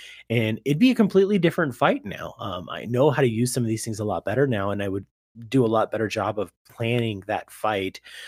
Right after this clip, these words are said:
Obviously, players change plans in a heartbeat, but it still would have a better idea of how I want the fight to go and be able to dictate that versus just going, "Oh shit, what do I do now?"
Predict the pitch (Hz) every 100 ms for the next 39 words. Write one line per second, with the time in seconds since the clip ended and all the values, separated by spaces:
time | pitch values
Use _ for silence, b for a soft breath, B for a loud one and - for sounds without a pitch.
0 | B 92 87 - 78 71 - 104 80 78
1 | - _ - - 78 - 110 76 90 -
2 | - 87 104 - 95 - B B B B
3 | 104 73 _ B B B 113 - 185 131
4 | - - 165 139 139 151 135 135 139 120
5 | 117 117 95 - 127 120 107 104 104 104
6 | - 117 113 104 - 101 - 98 135 202
7 | - _ _ - 127 113 117 113 117 -
8 | 123 110 104 98 107 - 147 135 139 151
9 | 151 - - 123 120 131 - 117 107 95
10 | - 110 - 110 104 - 143 139 - 147
11 | 131 131 143 131 131 131 131 131 131 131